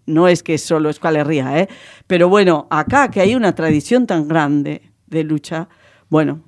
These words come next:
hago esa, esa petición, ¿no? De que, de que no sea solo una lucha nuestra, que sea también de los compañeros.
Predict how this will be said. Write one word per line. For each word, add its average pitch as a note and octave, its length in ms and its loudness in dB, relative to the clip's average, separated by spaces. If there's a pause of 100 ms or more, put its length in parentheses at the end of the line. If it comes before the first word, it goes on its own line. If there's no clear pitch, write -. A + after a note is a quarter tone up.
(260)
hago F#3 300 0
esa, F#3 580 -2
esa E3+ 760 -6
petición, D#3 580 -4
¿no? - 220 -8 (260)
De D3+ 200 -6
que, D3+ 300 -2 (300)
de F#3 100 4
que F3+ 120 2
no G3+ 120 0
sea C#4+ 240 0
solo A3 280 2
una E3 180 0
lucha E3 340 -4
nuestra, D3+ 600 -8 (200)
que E3+ 140 -4
sea F#3 280 -4
también F3+ 420 -2
de G#3+ 120 -4
los D3 200 -8
compañeros. D3+ 760 -8